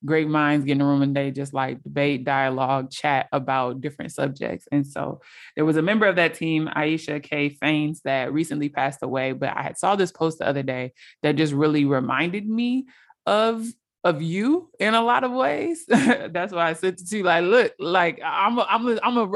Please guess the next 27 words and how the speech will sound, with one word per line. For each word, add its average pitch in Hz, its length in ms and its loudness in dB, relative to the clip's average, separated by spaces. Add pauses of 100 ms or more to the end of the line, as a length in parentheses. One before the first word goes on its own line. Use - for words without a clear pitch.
I'm 226 140 2
a 240 80 4
reel 220 240 2
it 196 100 -2
in 185 220 -6
though." 135 160 -14 (400)
So 185 140 -4
she 202 140 -4
said, 170 280 0
"You 185 140 -2
meet 233 280 2
and 190 140 -4
sparks 160 420 -2
fly. 143 320 0
You 156 200 -2
assume 180 580 -4
it's 165 160 -4
a 147 60 -4
prelude 165 460 0
to 151 100 -6
love, 151 340 2
but 143 100 -2
maybe 185 300 0
it's 175 140 -2
a 156 80 -4
kindling, 151 480 0
li-, 143 80 2